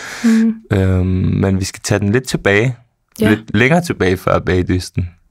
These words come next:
Speaker 2: Øh, du er femogtyve, ikke?
Speaker 1: Jo.
Speaker 2: Ja. Øh, da du er ung, du ved, sådan fra plus fjorten opad, øh,
Speaker 1: Mm.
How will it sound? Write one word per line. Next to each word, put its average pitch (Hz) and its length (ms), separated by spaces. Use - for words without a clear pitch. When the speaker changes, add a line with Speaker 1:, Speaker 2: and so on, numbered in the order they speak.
Speaker 2:
Øh, 95 400
du 107 60
er 101 100
femogtyve, 139 680
ikke? 160 120
Speaker 1:
Jo. 220 180
Speaker 2:
Ja. 92 140
Øh, 95 680
da 110 60
du 139 360
er 101 220
ung, 104 360
du - 40
ved, 78 200
sådan 98 200
fra - 200
plus 98 240
fjorten 95 360
opad, 95 280
øh, 92 60
Speaker 1:
Mm. 98 80